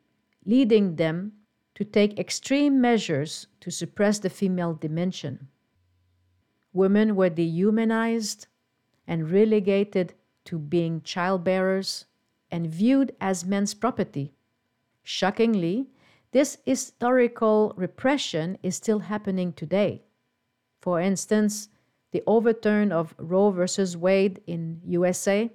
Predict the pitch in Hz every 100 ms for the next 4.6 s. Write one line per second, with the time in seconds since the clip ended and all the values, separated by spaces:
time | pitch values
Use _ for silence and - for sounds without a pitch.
0 | _ _ _ _ - 160 - - - -
1 | 170 175 233 262 - - 147 151 - _
2 | _ _ _ _ _ 170 165 170 175 202
3 | - - 185 - 190 196 - - 208 208
4 | 180 190 175 170 165 165